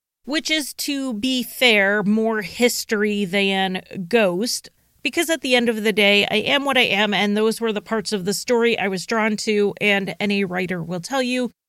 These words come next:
you have to write what you know, you have to write what you're passionate about. So that is what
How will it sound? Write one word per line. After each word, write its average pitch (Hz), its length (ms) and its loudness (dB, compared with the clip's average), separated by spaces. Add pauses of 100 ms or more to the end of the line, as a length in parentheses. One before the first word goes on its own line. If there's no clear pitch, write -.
(160)
you 247 120 0
have 254 140 2
to 226 120 0
write 233 320 0
what 233 180 -2
you 233 160 -2
know, 214 200 0
you 208 160 0
have 202 180 -2
to 196 100 -6
write 180 240 -4
what 185 160 -6
you're 160 200 -6
passionate 156 560 -8
about. - 440 -14
So 262 360 2
that 233 200 2
is 208 160 -2
what 190 360 -2